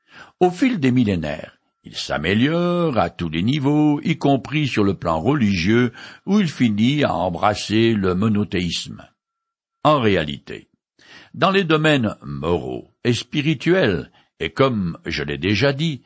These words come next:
c'est tout le contraire qui se produit. Toutes les tribus, aussi primitives soient-elles, possèdent une tradition qui remonte au temps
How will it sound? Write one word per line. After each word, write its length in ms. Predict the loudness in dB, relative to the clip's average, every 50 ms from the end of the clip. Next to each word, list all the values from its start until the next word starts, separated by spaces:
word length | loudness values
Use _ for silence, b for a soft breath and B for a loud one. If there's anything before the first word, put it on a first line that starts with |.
| b b b b b b
c'est 180 | -4 -2 -2 0
tout 140 | 0 0 -2
le 60 | -2
contraire 920 | 0 0 0 0 0 -2 0 2 2 4 4 4 2 0 0 -2 -8 -12 _ -12 -12 -8
qui 120 | -4 -4 -4
se 140 | 0 -2
produit. 540 | -2 -2 -2 -4 -4 -4 -4 -8 -12 -12 _ _ _ _ _ _ _ _ _ _ _ _ _ _ _ _ _ _
Toutes 300 | 2 2 2 2 0 2
les 200 | 2 4 4 2
tribus, 440 | 0 0 -6 -6 -6 -6 -10 -12 -14 _ _ _ _ _ _ _ 0
aussi 400 | 2 2 2 0 0 0 0 0
primitives 680 | 0 -4 -4 -2 -2 -2 -2 -4 -4 -4 -4 -4 -2
soient-elles, 640 | -2 0 0 0 0 2 0 0 0 0 0 -4 -8 B B B B B B B 0
possèdent 460 | 0 0 0 0 0 0 0 0 2
une 180 | 0 -2 -2 -4
tradition 800 | -6 -2 0 0 0 0 -2 -4 -4 -2 -2 -2 0 0 0 -2
qui 180 | -2 0 0
remonte 460 | 2 2 2 2 2 0 0 0 2
au 120 | 2 2 0
temps 400 | 0 0 0 2 2 2 -2